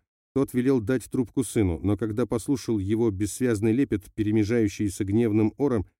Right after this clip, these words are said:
велел администратору вызвать для сына скорую, а концерт провести без него.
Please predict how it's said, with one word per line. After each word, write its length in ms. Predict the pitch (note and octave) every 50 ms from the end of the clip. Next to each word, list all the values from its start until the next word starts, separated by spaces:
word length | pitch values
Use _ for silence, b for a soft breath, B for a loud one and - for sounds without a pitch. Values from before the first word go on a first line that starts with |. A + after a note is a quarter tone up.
| _ _ _ _ _ _
велел 260 | - A2 A2+ B2 C#3 B2+
администратору 680 | A2+ G#2+ A#2+ A2+ G#2 - - - C3 G#2 - A#2+ A2+ G#2
вызвать 380 | F#2+ A#2+ A2+ G2+ A2 A#2 G2
для 140 | F2+ G2+ G#2+
сына 280 | G#2 - C#3 A#2+ A2+ G2
скорую, 500 | - - - D#3+ D#3+ C#3 A#2 G2+ F#2+ -
а 200 | - F#2+ F#2+ F#2+
концерт 500 | - A#2 A2 G2 F#2 - C#3 C#3 - -
провести 400 | - G#2+ G#2 A2 G#2 - - C3
без 220 | B2 A2 A2 G2+
него. 360 | G#2 B2 B2+ A2+ G#2+ D#2+ C2